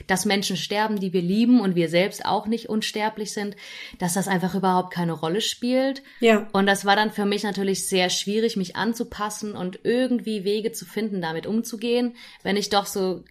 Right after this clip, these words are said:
Speaker 1: eher gesehen hatte, dass es ein Tabu ist und dass viele, viele Menschen auch damit überfordert sind.
Speaker 2: Ja.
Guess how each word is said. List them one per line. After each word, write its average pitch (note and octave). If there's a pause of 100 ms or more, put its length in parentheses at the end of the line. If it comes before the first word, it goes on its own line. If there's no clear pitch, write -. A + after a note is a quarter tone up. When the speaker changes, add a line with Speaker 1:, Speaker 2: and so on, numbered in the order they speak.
(120)
Speaker 1:
eher G3+
gesehen G3
hatte, F#3+
dass F3+
es G3
ein F#3
Tabu F3
ist D3+
und E3
dass E3+
viele, A3+
viele G#3
Menschen F3
auch E3+
damit F3
überfordert E3
sind. D3+ (160)
Speaker 2:
Ja. A3